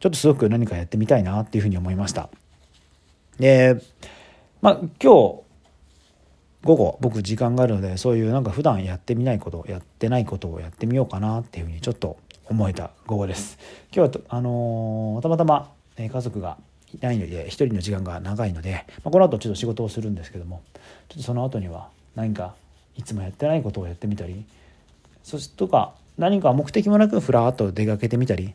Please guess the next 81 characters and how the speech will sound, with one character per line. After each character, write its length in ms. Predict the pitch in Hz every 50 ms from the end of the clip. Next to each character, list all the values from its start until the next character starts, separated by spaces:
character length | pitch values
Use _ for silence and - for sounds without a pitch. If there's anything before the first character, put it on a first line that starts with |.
| _
ち 100 | - -
ょ 20 | 120
っ 20 |
と 180 | - - 98 90
や 100 | - -
っ 40 | -
て 100 | - -
み 120 | 110 113
た 140 | 107 139 123
い 60 | 120
な 320 | 113 135 160 180 180 180 180
っ 80 | 180
て 80 | - 120
い 40 | 104
う 20 |
ふ 60 | 92
う 40 | 110
に 80 | 107 95
思 120 | 90 92
い 40 | 92
ま 100 | 95 92
し 40 | 85
た。 180 | - - - - - _ - - - - - - - - -
さ 100 | - 208
て 80 | 226
皆 120 | 185 202 196
さ 140 | 202 139
ん、 100 | 101 - - - -
今 260 | - 113 104 85 76 - -
午 140 | 101 107
後、 200 | 101 90 - - _ _ _ _ -
ま 140 | 104 98 92
だ 100 | 85 80
十 220 | 82 82 95 107 98
時、 200 | 82 78 78 - - _ _ -
え 240 | - 98 95 92 90
ー、 60 | 82
十 440 | 82 98 107 110 104 101 101 98 92
五 140 | - 113 104
分 160 | 92 98 92 -
ぐ 100 | 107 101
ら 100 | 107 95
い 40 | 85
か 100 | - -
な。 140 | 107 123 120 - _ - - - - - _ _ -
で 60 | 117
す 80 | 90 -
ね。 240 | 101 95 92 - _ _ _ -
今 80 | 185 143
日 140 | 131 131
一 80 | 139 135
日 60 | - 120
ど 100 | 135 151
ん 20 |
な 60 | 151
風 80 | 135 120
に 80 | 101
過 120 | 90 - 107
ご 80 | 98
し 100 | 95 -
ま 80 | 104 107
す 100 | 104 -
か 80 | - 87
ね。 240 | 92 92 - - _ - - - - -
ま 80 | 117
だ 60 | 110
特 200 | - - 135 135
に 60 | 117 107
予 100 | 107 107
定 140 | - 151
な 100 | 156 170
い 60 | 185 180
方、 280 | - - 127 - - -
も 120 | 135 160
し 80 | 160 -
よ 60 | 190
ろ 80 | 208 220
し 80 | 214 -
け 100 | - 254
れ 80 | 226
ば、 260 | 220 214 196 160 -